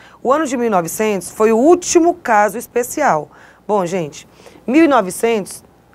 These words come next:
como ele fala, termina em zero zero, porém,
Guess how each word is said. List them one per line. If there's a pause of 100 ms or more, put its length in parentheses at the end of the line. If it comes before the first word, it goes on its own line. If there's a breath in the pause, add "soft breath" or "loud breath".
(220)
como
ele
fala,
termina
em
zero
zero, (540 loud breath)
porém,